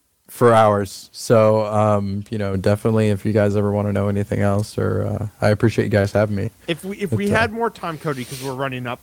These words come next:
Speaker 2: next to our hour.
Speaker 1: For sure.
Speaker 2: Um, if, if we could have you back on maybe next couple weeks or so, uh,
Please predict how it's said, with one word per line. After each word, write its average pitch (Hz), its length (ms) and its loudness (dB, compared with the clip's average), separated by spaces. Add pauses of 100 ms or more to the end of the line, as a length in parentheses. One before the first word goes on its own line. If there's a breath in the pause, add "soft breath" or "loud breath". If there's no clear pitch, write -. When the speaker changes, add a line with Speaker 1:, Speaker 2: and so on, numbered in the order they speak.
(140)
Speaker 2:
next 123 300 -12
to 117 100 -10
our 92 120 -14
hour. 110 400 -8 (600)
Speaker 1:
For 110 80 2
sure. 113 140 4
Speaker 2:
Um, 98 140 -4 (920)
if, 147 160 -8 (420)
if 131 160 -12
we 185 140 -8
could 190 140 -2
have 185 200 -2
you 185 80 -10
back 165 300 -6
on 156 260 -4
maybe 143 240 -8
next 135 220 -12
couple 147 200 -12
weeks 117 400 -12
or 113 120 -10
so, 110 200 -12
uh, 101 260 -10